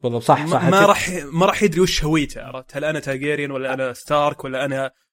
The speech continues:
Speaker 2: Sand ولا أنا شو اسمه Snow ولا وش وضعي بالضبط؟ عرفت علي؟ بيصير نفس، نفس
Speaker 1: في، في
Speaker 2: اللخبطة
Speaker 1: كثير
Speaker 2: هذه.
Speaker 1: نقاشات هالسيزون فعلا، دائما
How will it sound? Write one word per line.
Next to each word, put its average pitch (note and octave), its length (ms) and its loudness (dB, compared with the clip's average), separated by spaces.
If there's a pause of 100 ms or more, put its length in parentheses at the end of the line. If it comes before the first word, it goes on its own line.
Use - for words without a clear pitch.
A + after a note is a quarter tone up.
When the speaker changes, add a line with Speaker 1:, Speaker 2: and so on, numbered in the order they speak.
(100)
Speaker 2:
Sand D#3+ 800 4
ولا C#3 420 -2
أنا C3+ 600 -6
شو - 140 -12
اسمه C3 360 -6
Snow D#3+ 600 4
ولا C#3 140 -4
وش C#3+ 140 -4
وضعي B2+ 200 -6
بالضبط؟ A2+ 340 -16 (680)
عرفت B2 200 -12
علي؟ C3 220 -4
بيصير D#3+ 380 -2
نفس، F3+ 300 -4
نفس F3+ 140 4
Speaker 1:
في، F#3+ 120 6
في C#3+ 80 -2
Speaker 2:
اللخبطة F#3 200 6
Speaker 1:
كثير G3 160 8
Speaker 2:
هذه. D#3 40 4
Speaker 1:
نقاشات D#3 500 6
هالسيزون B2 400 2
فعلا، G#2 320 -2
دائما A2+ 460 -2